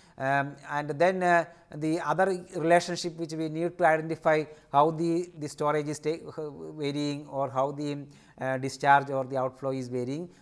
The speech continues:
So some of the important relationships which we can get is like, um, level pool reservoir routing, where,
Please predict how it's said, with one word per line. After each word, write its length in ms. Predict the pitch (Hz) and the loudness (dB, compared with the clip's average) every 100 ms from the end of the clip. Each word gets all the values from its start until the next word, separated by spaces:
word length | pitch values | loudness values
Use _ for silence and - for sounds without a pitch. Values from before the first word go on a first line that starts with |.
| - | -12
So 240 | 147 147 | -4 -2
some 240 | 143 160 190 | 0 -2 -2
of 140 | 190 | -2
the 280 | 190 190 185 | -2 -4 -6
important 520 | 165 165 165 165 165 - | 0 0 0 -6 -8 -8
relationships 640 | 147 156 156 147 147 - | -4 -2 -4 -10 -12 -12
which 200 | 143 139 | -14 -12
we 140 | 147 | -12
can 220 | 135 147 139 | -8 -8 -8
get 160 | 139 | -10
is 160 | 247 - | -12 -8
like, 260 | 139 131 139 | -8 -6 -6
um, 180 | 135 131 - - - | -6 -6 -18 -20 -2
level 260 | 139 156 190 | 2 4 4
pool 240 | 190 170 | 2 2
reservoir 520 | 170 156 175 147 147 143 | 2 0 -2 -2 0 2
routing, 480 | 135 131 - 185 - | 0 0 -6 -10 -8
where, 340 | 135 135 135 | -2 -2 -2